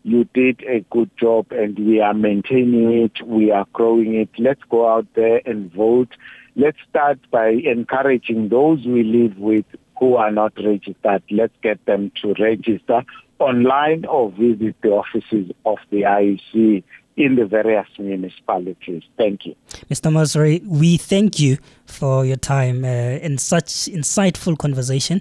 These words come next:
Speaker 2: Uh, all the nuggets you've shared, definitely our listeners will make good use of them.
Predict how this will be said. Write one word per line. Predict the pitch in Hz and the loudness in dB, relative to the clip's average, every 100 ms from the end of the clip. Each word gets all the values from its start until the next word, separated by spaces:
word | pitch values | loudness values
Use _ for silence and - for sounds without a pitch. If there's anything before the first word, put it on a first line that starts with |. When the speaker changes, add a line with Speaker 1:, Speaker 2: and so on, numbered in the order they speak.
| - - - - | -6 -18 -20 -8
Speaker 2:
Uh, | 139 135 | -6 -2
all | 151 147 | 0 0
the | 139 | 0
nuggets | 131 135 131 - | 0 -2 -4 -4
you've | 117 | -4
shared, | - 139 123 - 127 | -4 -2 -4 -6 -4
definitely | 139 127 123 - 135 | -4 -2 -4 -4 -6
our | 143 123 | -2 -2
listeners | 131 123 139 120 | 0 -2 -2 -4
will | 127 120 | -4 -4
make | 120 127 - - - | -2 -4 -4 -12 -2
good | 160 131 | -2 0
use | 135 156 180 | 0 2 4
of | 151 - | 2 -2
them. | 123 | -4